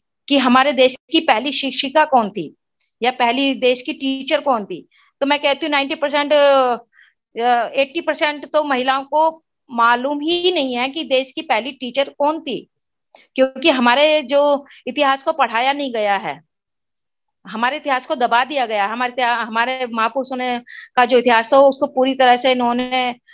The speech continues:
दबा के रखा हुआ है, वो ब-, पढ़ाना ही नहीं चाहते, क्योंकि अगर हम पढ़ेंगे, हम जानेंगे तो हम सवाल करेंगे।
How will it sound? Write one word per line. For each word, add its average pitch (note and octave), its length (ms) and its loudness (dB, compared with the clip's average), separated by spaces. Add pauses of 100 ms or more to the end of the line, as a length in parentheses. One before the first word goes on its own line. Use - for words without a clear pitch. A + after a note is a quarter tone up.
(160)
दबा A3+ 220 2
के C4+ 140 -4
रखा A3+ 320 -4
हुआ G#3 120 -2
है, C4+ 60 0
वो C4 60 -6
ब-, A#3+ 360 0
पढ़ाना G#3 340 -2
ही B3+ 200 -4
नहीं C4+ 160 -4
चाहते, B3 480 -4 (460)
क्योंकि C4+ 300 0
अगर A#3+ 380 4
हम A#3+ 160 -2
पढ़ेंगे, B3 460 2
हम G#3 380 -4
जानेंगे B3+ 500 -2
तो A#3+ 140 -8
हम G3 80 -6
सवाल G#3 440 -2
करेंगे। C#4 360 0